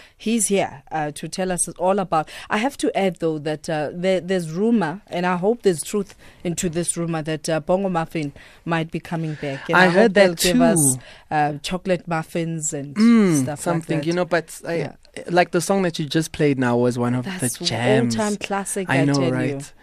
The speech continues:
Speaker 1: Yeah.
Speaker 2: Yeah.
Speaker 1: If
Speaker 2: But we
Speaker 1: they
Speaker 2: don't
Speaker 1: come
Speaker 2: have
Speaker 1: up with
Speaker 2: much.
Speaker 1: stuff like that,
Speaker 2: Well, I'll, I'll, I'll sniff the streets and find out more
Speaker 1: please
Speaker 2: information.
Speaker 1: do, please do.
Speaker 2: Okay,
Speaker 1: Yeah.
Speaker 2: mm, definitely.
Speaker 1: King Tah,
Speaker 2: Right.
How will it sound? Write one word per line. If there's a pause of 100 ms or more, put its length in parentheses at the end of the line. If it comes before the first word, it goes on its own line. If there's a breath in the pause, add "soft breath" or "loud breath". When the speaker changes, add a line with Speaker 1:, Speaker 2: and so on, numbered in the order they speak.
(160 soft breath)
Speaker 1:
Yeah. (220)
Speaker 2:
Yeah. (260)
Speaker 1:
If
Speaker 2:
But
we
Speaker 1:
they
Speaker 2:
don't
Speaker 1:
come
Speaker 2:
have
Speaker 1:
up
with (120)
Speaker 2:
much.
Speaker 1:
stuff
like
that, (140)
Speaker 2:
Well,
I'll,
I'll,
I'll
sniff
the
streets
and
find
out
more
Speaker 1:
please
Speaker 2:
information.
Speaker 1:
do,
please
do.
Speaker 2:
Okay, (160)
Speaker 1:
Yeah.
Speaker 2:
mm, (200)
definitely.
Speaker 1:
King
Tah,
Speaker 2:
Right.